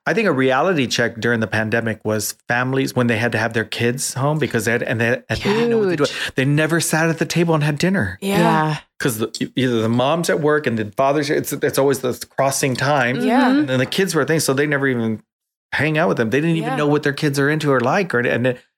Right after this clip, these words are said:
Speaker 1: and then to sit down and have a meal together was just like, "What?
Speaker 3: Yeah.
Speaker 2: Yeah.
Speaker 1: Do what?"
Speaker 2: That's why,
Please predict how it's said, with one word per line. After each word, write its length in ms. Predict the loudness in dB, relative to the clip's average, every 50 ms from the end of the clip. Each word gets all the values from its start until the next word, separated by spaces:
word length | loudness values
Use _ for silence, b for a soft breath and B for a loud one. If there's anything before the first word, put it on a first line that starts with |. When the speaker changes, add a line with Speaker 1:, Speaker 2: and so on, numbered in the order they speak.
| _ -2
Speaker 1:
and 100 | 0 0
then 120 | 2 2
to 60 | 0
sit 260 | 0 0 0 -2 -2 0
down 220 | 0 0 0 0
and 80 | 0 0
have 120 | 0 0
a 60 | 0 0
meal 200 | 0 0 0 0
together 240 | 0 0 0 0 0
was 140 | 0 -2 -4
just 180 | -6 -6 -6
like, 160 | -6 -6 -8 _ _ _ _ _ _ _ _ -6
"What? 260 | -4 -2 -2 -2 -2
Speaker 3:
Yeah. 280 | -4 -4 -4 -4 -4 -4 -2
Speaker 2:
Yeah. 380 | 0 2 2 2 2 2 0 -2 -4 _ _ -2
Speaker 1:
Do 100 | 0 0
what?" 360 | 0 0 0 -2 -2 -4 -6 -4
Speaker 2:
That's 320 | -2 0 0 0 0 -2
why, 520 | -2 -2 0 0 2 2 2 2 0 -2